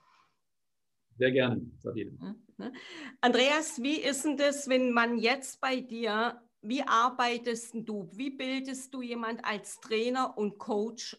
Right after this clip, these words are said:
Speaker 2: aus? Bist du in den Firmen? Machst du das B two B? Wie arbeitest du?
Speaker 1: Mhm. Ja, als ich mich mit dem Thema Führungskräftetraining auseinandergesetzt habe, habe ich mir einige Fragen gestellt.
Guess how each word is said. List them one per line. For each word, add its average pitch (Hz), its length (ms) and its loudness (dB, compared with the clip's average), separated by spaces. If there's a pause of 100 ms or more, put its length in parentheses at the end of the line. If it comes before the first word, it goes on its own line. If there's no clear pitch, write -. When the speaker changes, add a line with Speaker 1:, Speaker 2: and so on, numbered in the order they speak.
(120)
Speaker 2:
aus? 180 500 0 (200)
Bist 277 300 -2
du 277 120 -4
in 226 200 0
den 196 200 -4
Firmen? 277 800 -2 (160)
Machst 233 420 2
du 233 80 -4
das 214 240 -2
B 247 220 -6
two 247 180 -6
B? 269 380 -4 (120)
Wie 254 200 -2
arbeitest 214 680 0
du? 180 220 -2 (960)
Speaker 1:
Mhm. 127 540 -2 (960)
Ja, 196 200 12
als 196 160 8
ich 185 100 6
mich 214 160 6
mit 208 160 8
dem 180 100 10
Thema 202 300 8
Führungskräftetraining 185 1120 2 (100)
auseinandergesetzt 160 840 6
habe, 160 220 4
habe 156 200 4
ich 156 100 0
mir 156 300 4
einige 147 300 4
Fragen 127 340 2
gestellt. - 320 -8